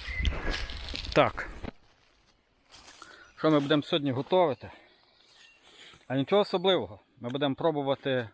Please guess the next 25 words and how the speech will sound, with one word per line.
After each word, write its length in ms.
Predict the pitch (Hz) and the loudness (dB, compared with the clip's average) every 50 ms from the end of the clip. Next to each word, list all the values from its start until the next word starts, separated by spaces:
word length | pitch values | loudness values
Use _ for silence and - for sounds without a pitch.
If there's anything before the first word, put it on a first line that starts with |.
| _ - - | _ -12 -6
солдатські 480 | - 135 120 139 143 139 - - 143 127 | -4 -2 2 2 2 2 0 -6 -8 -6
пайки. 400 | - 139 131 - - 139 110 92 - _ _ _ _ _ - _ _ _ _ _ _ _ _ _ _ _ _ _ _ _ _ _ _ _ _ _ _ _ _ _ _ _ _ _ - | -4 -4 -6 -6 -6 -8 -8 -8 -8 _ _ _ _ _ -20 _ _ _ _ _ _ _ _ _ _ _ _ _ _ _ _ _ _ _ _ _ _ _ _ _ _ _ _ _ -4
Де 160 | 139 156 170 | 0 0 2
ми 140 | 175 185 185 | 2 2 0
їх 100 | 170 151 | 0 0
взяли? 380 | - 202 220 240 214 151 120 - - - _ _ _ - | 2 4 4 6 4 2 0 -4 -12 -20 _ _ _ -12
У 120 | 185 156 | -8 -6
Арсена 380 | 127 113 - - 151 127 120 117 | -6 -6 -4 -2 -2 -2 -2 0
тато 280 | - 151 160 - 180 151 | -2 -2 -2 -2 -2 -6
на 120 | 143 123 | -6 -6
службі, 440 | - - 147 139 127 113 117 113 98 - - 104 101 | -6 -6 -8 -6 -6 -6 -8 -10 -10 -12 -18 -20 -20
Арсена 360 | 95 - - 120 107 101 98 | -18 -10 -8 -8 -6 -8 -8
Стрийко 400 | - - 135 156 160 - - 127 | -10 -8 -8 -8 -8 -8 -10 -10
на 100 | 123 123 | -10 -10
службі. 400 | - - 135 127 110 107 113 104 - - - - - - | -10 -10 -10 -10 -8 -8 -10 -12 -12 -18 -20 -20 -16 -8
Маємо. 320 | 196 208 196 147 107 101 - - - - _ - - - - - _ _ _ _ _ - - - - - - - _ _ _ - - - - - | -4 -2 -2 -2 -2 -4 -6 -10 -20 -20 _ -20 -20 -20 -20 -20 _ _ _ _ _ -20 -20 -20 -20 -20 -20 -20 _ _ _ -2 -2 0 0 0
Спеціально, 600 | - - 127 123 - 151 160 175 170 135 117 113 - - | 0 2 0 2 4 4 4 4 4 2 0 0 -2 0
а 280 | 123 120 117 113 110 - 107 107 - - - - | 0 2 2 2 0 2 0 -2 -2 -2 -6 -4
Арсен 420 | - 110 101 - - 151 139 135 - - - - - - - - | -4 -2 -2 0 2 2 2 2 0 -4 -14 -20 -20 -12 -2 2
мене 180 | 135 151 143 | 2 4 4
ще 140 | - - 143 | 4 4 2
зимою 440 | 120 120 127 135 147 151 139 117 - - _ _ _ - _ _ _ - - - | 4 4 4 4 4 4 4 2 0 -4 _ _ _ -20 _ _ _ -14 -4 2
просив, 500 | - 135 127 - - 156 151 131 101 - _ - - - _ _ _ - - - _ _ _ - | 2 2 2 4 6 8 8 8 6 2 _ -18 -20 -20 _ _ _ -20 -20 -20 _ _ _ -10
щоб 240 | - 123 107 101 | -6 -6 -6 -4
зробити 580 | 110 113 123 120 117 123 117 - - 110 104 | -2 -2 0 2 2 2 2 2 0 -4 -4